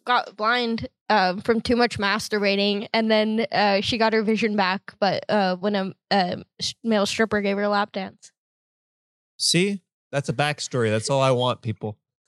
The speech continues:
Speaker 2: Hey, is that my wife, Hillary Clinton?
Speaker 1: Hi, Bill.
Speaker 2: Hey, Hillary, how are you?
Speaker 1: I'm, I'm doing great.
Speaker 2: Hey, uh, Hillary,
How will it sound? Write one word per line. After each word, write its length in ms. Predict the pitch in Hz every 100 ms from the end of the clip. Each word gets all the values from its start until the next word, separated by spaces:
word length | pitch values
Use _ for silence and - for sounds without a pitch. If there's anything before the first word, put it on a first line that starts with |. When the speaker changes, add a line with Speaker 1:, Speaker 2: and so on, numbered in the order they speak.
| _ - 622 - 605 _ - _ _ _ _ _ -
Speaker 2:
Hey, 200 | 156 147
is 140 | 127
that 220 | 139 -
my 200 | - 143
wife, 500 | 139 147 - 76 131 _ -
Hillary 300 | 156 78 123
Clinton? 460 | 156 151 - 160 - - -
Speaker 1:
Hi, 280 | 302 311
Bill. 500 | 311 277 247 240 233 _ _ _ - - - _ _ _ _ -
Speaker 2:
Hey, 600 | 143 147 170 165 151 117 _ -
Hillary, 400 | 175 175 170 -
how 200 | 151 151
are 240 | 151 156
you? 260 | 156 151 156 143
Speaker 1:
I'm, 260 | 254 254 -
I'm 160 | 226 254
doing 280 | 320 359 294
great. 480 | 277 415 330 - - _ _ _ _ _ _ -
Speaker 2:
Hey, 320 | 156 160 160
uh, 560 | 151 143 139 135 - 135
Hillary, 640 | 151 170 160 156 151 -